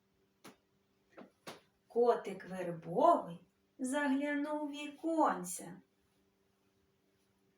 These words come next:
Швидше на вулицю ви вибігайте.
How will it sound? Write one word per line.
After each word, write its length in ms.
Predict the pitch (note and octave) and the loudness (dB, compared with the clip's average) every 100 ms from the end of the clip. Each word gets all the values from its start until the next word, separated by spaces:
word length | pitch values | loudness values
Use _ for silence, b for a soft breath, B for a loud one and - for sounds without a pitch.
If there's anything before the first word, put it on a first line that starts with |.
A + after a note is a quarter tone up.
| _ _ _ _ _ _ _ _ _ _ B B B B B | _ _ _ _ _ _ _ _ _ _ B B B B B
Швидше 1160 | - - G3+ G3 F3 G#3+ D#4+ A3+ - - - F3+ | -6 -4 -4 -6 -2 4 4 2 -2 -6 -6 -8
на 320 | F#3+ G3+ G3+ | -6 -6 -4
вулицю 600 | G4 B4 B3+ F#3 - - F3+ F#3 | 2 2 2 -2 -8 -10 -10 -2
ви 220 | F#4 C5+ - | 0 0 -2
вибігайте. 1000 | F4+ G4 G4+ F#4+ C4+ D#4 G3 F3+ - | -4 -4 -4 -6 0 2 2 -2 -12